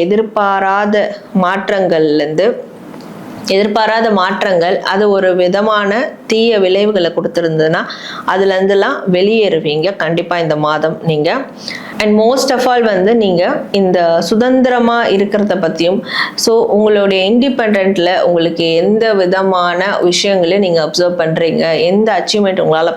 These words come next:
பண்ண முடியும் அப்படின்றதையும் உங்களுக்கு வந்து தெரிய வரும். And நீங்க, நீங்க எந்த செயல்ல ஈடுபட்டாலும் யாருடைய டிபெண்டன்ட்டும் இல்லாம சுதந்திரமா செயல்படணும் அப்படின்ற மாதிரி ஃபீல் பண்ணுவீங்க. அதற்கான விஷயங்களையும் அடியெடுத்து வைப்பீங்க.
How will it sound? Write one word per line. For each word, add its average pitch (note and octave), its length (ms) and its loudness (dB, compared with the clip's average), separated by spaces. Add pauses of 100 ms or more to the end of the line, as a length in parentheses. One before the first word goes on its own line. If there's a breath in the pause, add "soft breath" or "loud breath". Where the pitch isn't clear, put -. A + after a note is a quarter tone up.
பண்ண E3+ 160 -2 (140)
முடியும் D#3 380 0
அப்படின்றதையும் D#3+ 640 0 (100)
உங்களுக்கு D3+ 420 -2
வந்து E3 180 0 (140)
தெரிய A3+ 360 2
வரும். F#3+ 240 0 (560 loud breath)
And G3+ 100 2 (100)
நீங்க, F3 180 0 (540)
நீங்க G#3 240 2
எந்த B3+ 140 2 (120)
செயல்ல B3 340 2 (160)
ஈடுபட்டாலும் F#3 720 0 (540 loud breath)
யாருடைய B3 680 2
டிபெண்டன்ட்டும் G3 840 0
இல்லாம F3+ 640 0
சுதந்திரமா A3+ 760 0
செயல்படணும் D#3+ 800 0 (120)
அப்படின்ற D#3+ 500 0
மாதிரி D3+ 580 0 (140)
ஃபீல் G#3 260 0
பண்ணுவீங்க. D#3+ 400 0
அதற்கான F3 720 0
விஷயங்களையும் F#3 720 0
அடியெடுத்து E3+ 640 0
வைப்பீங்க. D#3 480 -2